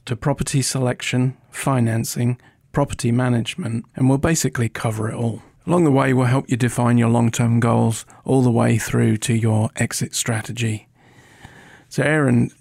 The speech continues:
in my research, it seems to be that the, the best thing to start off with would be to find yourself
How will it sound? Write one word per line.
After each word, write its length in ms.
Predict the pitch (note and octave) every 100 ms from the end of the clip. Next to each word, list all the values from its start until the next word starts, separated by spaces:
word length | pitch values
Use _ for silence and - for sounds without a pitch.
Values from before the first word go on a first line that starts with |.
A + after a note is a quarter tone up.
| -
in 100 | -
my 160 | D3+ B2+
research, 580 | A#2+ B2+ B2 A#2+ A#2 B2+
it 100 | A2+
seems 360 | - C3+ B2
to 100 | -
be 220 | A2 A#2 A2+
that 180 | A#2
the, 320 | A#2 A2+ G#2+ G#2+
the 80 | C3
best 260 | A#2 A#2+ -
thing 200 | A#2+ G#2+
to 120 | A#2
start 400 | - - A#2 A#2
off 240 | B2 A#2+
with 200 | B2+ A2+
would 200 | A2 A2+
be 120 | - A2
to 140 | A2+
find 360 | - A#2 A2+ A2
yourself 560 | A2 - A2+ A2 A2